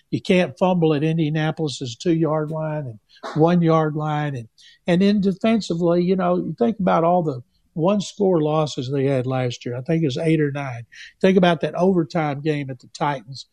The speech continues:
when they just took it straight down the field in overtime. The defense cannot allow the big plays. And I think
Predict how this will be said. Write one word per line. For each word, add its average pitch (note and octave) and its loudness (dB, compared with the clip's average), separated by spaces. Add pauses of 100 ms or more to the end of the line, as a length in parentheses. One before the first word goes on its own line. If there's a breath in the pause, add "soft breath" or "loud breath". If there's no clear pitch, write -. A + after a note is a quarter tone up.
(300 soft breath)
when D3+ 2
they C#3+ 2
just D3 -4
took E3 0
it C3 -6
straight E3+ 0
down D#3+ 0
the C#3 -8
field D3+ 0
in C3+ -4
overtime. C#3 -4 (440 loud breath)
The D3 2
defense F3+ 4
cannot D3 2
allow C3+ 2
the C3 -4
big B2 -4
plays. D3+ 0 (380 loud breath)
And D#3+ 4
I G3 4 (100)
think E3 0